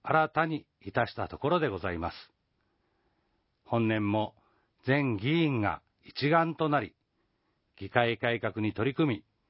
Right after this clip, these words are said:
議決機関たるその使命を胸に、座間市の市政の発展に尽くしてまいりますので、さらなるご理解、ご協力を賜りますよ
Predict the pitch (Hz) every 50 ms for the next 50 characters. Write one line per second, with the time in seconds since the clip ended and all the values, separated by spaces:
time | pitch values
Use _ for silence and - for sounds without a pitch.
0 | _ _ _ _ _ _ _ _ _ _ _ - - 107 98 - 120 113 - 117
1 | 113 104 87 - - - 135 120 113 104 98 - 135 151 123 101 _ _ _ _
2 | _ - - 110 131 151 - - - - 180 180 185 170 156 127 113 104 92 87
3 | 92 104 131 143 117 - - _ _ _ _ _ _ _ _ _ _ _ _ _
4 | - 104 101 117 120 - - 117 107 110 113 110 - - _ _ _ _ - -
5 | - - - 160 151 143 127 117 107 - - - 95 - _ _ - - 147 151
6 | 147 151 156 170 175 - _ _ _ _ _ _ - - - 135 131 - - -
7 | - 123 113 104 104 107 113 123 131 135 143 143 156 147 - 143 127 113 92 92
8 | 73 - _ _ _ _ _ _ _ _ _ _ _ - - - 127 123 120 120
9 | 113 123 151 156 131 98 - _ _ _ _ _ _ - 127 110 131 - 135 120
10 | 98 - - _ _ _ _ _ _ _ _ _ _ - 104 95 - - 120 117
11 | 117 117 117 113 - - 117 110 107 110 107 - - 98 107 123 131 139 143 139
12 | 135 151 160 - - 143 151 165 165 143 92 -